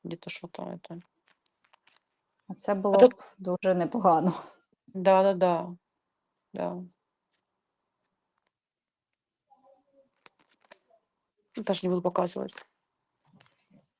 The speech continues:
Speaker 1: Ну. Ну, хотя тут карта тучи, вона тут как раз-таки про ракеты, П В О и так далее. Ну, карта косы падает.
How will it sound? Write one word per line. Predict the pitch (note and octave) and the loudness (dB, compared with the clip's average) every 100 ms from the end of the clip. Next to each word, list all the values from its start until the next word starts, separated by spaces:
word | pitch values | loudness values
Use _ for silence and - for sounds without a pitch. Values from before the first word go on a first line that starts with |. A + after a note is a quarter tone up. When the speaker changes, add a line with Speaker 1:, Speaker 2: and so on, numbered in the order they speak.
| _ _ - - - _ | _ _ -20 -20 -20 _
Speaker 1:
Ну. | B3 B3+ C4+ C4+ C#4 D4 D4+ D#4 D4+ D4 D4 D4 D4 D4 C#4+ - - _ _ - - _ _ _ _ _ - _ _ - | -6 -2 0 2 4 8 10 10 10 6 4 4 2 0 -6 -20 -20 _ _ -18 -18 _ _ _ _ _ -20 _ _ -10
Ну, | |
хотя | A3 A#3+ C#4 | -4 8 8
тут | C4 - | 8 10
карта | C4 B3+ B3+ | 10 12 8
тучи, | A#3+ C#4+ E4+ - | 8 6 6 6
вона | A#3+ G#3+ A3+ | 4 6 4
тут | A3+ | 6
как | A3+ A3 | 4 6
раз-таки | A3+ - G#3+ G#3+ | 4 4 -2 -2
про | - G#3 G#3+ G#3+ G#3 | 2 6 10 10 10
ракеты, | G#3 G#3 A3 A3 | 8 6 6 6
П | G#3 G#3 | 2 2
В | G3 | 6
О | G3+ G#3 | 8 8
и | F#3 | 6
так | F#3+ F3 | 0 2
далее. | F3 D#3+ D#3 E3+ - - _ | 4 4 2 -4 -12 -20 _
Ну, | G#3+ G#3+ A3+ B3 B3+ | -12 -10 -8 -8 -2
карта | B3 B3 B3 | -2 0 -4
косы | C4 - B3+ | -4 -8 -8
падает. | - G3+ G3 G#3+ - | -2 -2 -2 -10 -12